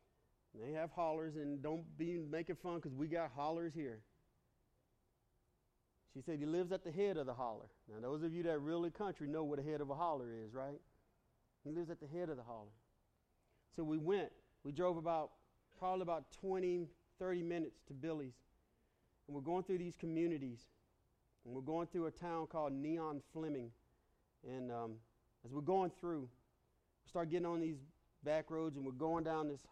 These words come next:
holler. And it was one of those roads where it's about as wide as that aisle. So if you meet another car, somebody's gotta back up.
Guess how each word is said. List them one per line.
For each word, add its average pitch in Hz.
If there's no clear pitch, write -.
holler. 151
And 139
it 151
was 139
one 175
of 185
those 180
roads 170
where 139
it's 127
about 156
as 139
wide 165
as 165
that 170
aisle. 135
So 147
if 131
you 147
meet 175
another 180
car, 170
somebody's 160
gotta 143
back 135
up. 117